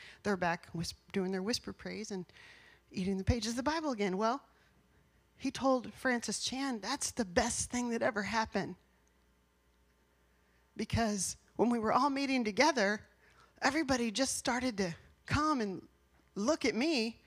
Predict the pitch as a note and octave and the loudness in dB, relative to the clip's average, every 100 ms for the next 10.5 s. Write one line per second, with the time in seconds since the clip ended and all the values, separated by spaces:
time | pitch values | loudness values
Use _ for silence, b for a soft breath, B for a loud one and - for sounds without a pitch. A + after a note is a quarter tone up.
0 | B B B B G#3+ A3+ D4+ C4 B3 B3+ | B B B B 0 2 2 2 4 2
1 | B3+ A3+ A3 - F4+ - B3+ D4 D4+ C#4+ | 0 -2 -2 0 0 2 2 2 2 2
2 | C4 A3 F#4+ A4+ G3 - B2+ C#3+ B B | 2 0 2 2 0 -2 -4 -6 B B
3 | B B B - C4 C4 C#4 C#4 C4 G#3+ | B B B 0 2 2 2 2 2 2
4 | B3 - C4 A#3+ G3 G3+ E4 D#4+ D#4 D4+ | 0 0 -2 -2 -2 2 2 2 0 0
5 | D4+ B B B A3 A#3+ A#3+ A#3+ - - | -2 B B B 0 0 0 0 -2 -4
6 | F#3+ - - - C4+ B3 G3+ C#4 D4 D4 | -6 -6 -8 -4 -2 -2 2 4 4 2
7 | D4 C#4+ A#3 A#3 G#3+ F#3+ - - A3+ - | 2 2 2 2 0 0 -2 0 0 0
8 | G#3+ F#3 - D#4+ D#4+ - B B B - | -2 0 2 4 2 0 B B B 0
9 | A3+ A#3 A#3+ A#3+ G#3 - A3 F#3 - - | 2 2 0 0 -4 0 0 0 0 2
10 | E4+ E4 D4+ D4 | 4 4 2 0